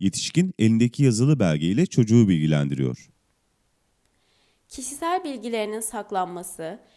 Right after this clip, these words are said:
Speaker 2: ve paylaşılması konusundaki kurallarımıza uygun hareket ederiz. Çocuklar görüşlerini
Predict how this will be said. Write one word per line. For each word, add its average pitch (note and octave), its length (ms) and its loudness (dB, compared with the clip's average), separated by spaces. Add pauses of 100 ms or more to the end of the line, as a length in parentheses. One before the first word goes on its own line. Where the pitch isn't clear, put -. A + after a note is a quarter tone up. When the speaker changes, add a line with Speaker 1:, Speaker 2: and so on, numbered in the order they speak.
(140)
Speaker 2:
ve C4+ 120 -6
paylaşılması C4+ 840 -6
konusundaki G#3+ 640 -12
kurallarımıza G#3 1120 -8
uygun G#3 300 -8
hareket F#3 380 -10
ederiz. D#3+ 520 -12 (2000)
Çocuklar C#4+ 540 -6
görüşlerini B3+ 920 -6